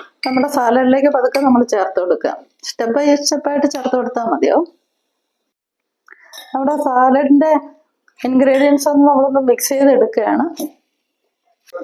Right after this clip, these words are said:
ഡ്രസ്സിങ് നമ്മൾ സാലഡിലേക്ക് ആഡ് ചെയ്ത് കൊടുക്കുകയാണ്. നമ്മൾ നമ്മുടെ സാലഡ് ഒന്ന് ശ്രദ്ധിച്ച് അറിയാൻ നല്ല കളർഫുൾ ആണ്. കളറുള്ള പച്ചക്കറികളും പഴങ്ങളൊക്കെ, നല്ല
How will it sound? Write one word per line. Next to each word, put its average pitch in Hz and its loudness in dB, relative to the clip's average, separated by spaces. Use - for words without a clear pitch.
ഡ്രസ്സിങ് 277 0
നമ്മൾ 277 4
സാലഡിലേക്ക് 240 0
ആഡ് 202 0
ചെയ്ത് 240 2
കൊടുക്കുകയാണ്. 190 -2
നമ്മൾ 285 0
നമ്മുടെ 311 2
സാലഡ് 285 2
ഒന്ന് 294 4
ശ്രദ്ധിച്ച് 269 0
അറിയാൻ 262 2
നല്ല 247 2
കളർഫുൾ 294 -2
ആണ്. 202 -2
കളറുള്ള 330 0
പച്ചക്കറികളും 285 0
പഴങ്ങളൊക്കെ, 254 0
നല്ല 233 0